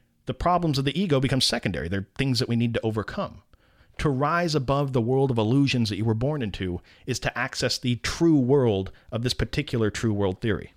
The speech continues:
Now, there are hundreds, if not thousands, of these true world theories that have been created throughout history. And by the way, it's not just philosophy and religion that are guilty of creating them. Y-,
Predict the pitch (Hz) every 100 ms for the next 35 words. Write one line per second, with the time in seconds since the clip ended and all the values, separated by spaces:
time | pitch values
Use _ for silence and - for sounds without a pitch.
0 | - _ _ _ - - - - - -
1 | - - - - 143 156 151 - 190 160
2 | 143 - 135 120 - - - 135 131 117
3 | 101 101 104 101 - - 113 107 104 101
4 | 98 123 110 90 92 95 - 101 95 90
5 | 90 92 127 - - - - - 175 -
6 | 143 - 220 165 151 120 214 - - 143
7 | 135 - 131 117 113 127 113 104 104 113
8 | 104 101 - 113 170 104 - - - -
9 | - _ -